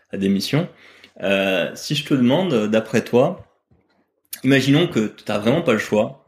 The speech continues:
euh, parce que par exemple, euh, tu habites à la campagne ou autre, et pour, pour le travail, t'en as vraiment besoin. Euh, est-ce qu'il vaut mieux que tu achètes un véhicule, euh, thermique, donc un véhicule diesel, essence, ou un véhicule électrique ?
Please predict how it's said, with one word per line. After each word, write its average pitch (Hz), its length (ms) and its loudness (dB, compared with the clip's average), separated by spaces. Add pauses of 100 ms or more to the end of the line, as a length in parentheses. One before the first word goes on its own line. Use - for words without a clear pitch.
euh, 95 540 0
parce 95 240 -12
que - 80 0
par 107 160 0
exemple, 104 260 2
euh, 95 320 -6 (500)
tu - 140 -6
habites 110 300 2
à 98 100 0
la 95 140 -4
campagne 107 760 2
ou 101 140 -4
autre, 120 280 0
et 101 60 -2
pour, 95 380 -10
pour 101 160 -2
le 98 60 0
travail, 117 440 2
t'en 95 160 -6
as 92 60 -6
vraiment 110 240 0
besoin. 110 400 -2 (520)
Euh, 95 580 -2 (140)
est-ce 120 160 -2
qu'il - 140 -4
vaut 151 80 4
mieux 156 160 4
que 170 60 -2
tu 120 160 2
achètes 123 640 0
un 104 180 -2
véhicule, 107 560 0
euh, 98 220 0
thermique, 113 480 0
donc 104 180 -4
un 98 60 -10
véhicule 98 440 -6
diesel, 104 520 -2
essence, 139 480 -8 (400)
ou 151 160 2
un 123 100 4
véhicule 110 400 0
électrique ? 117 460 -2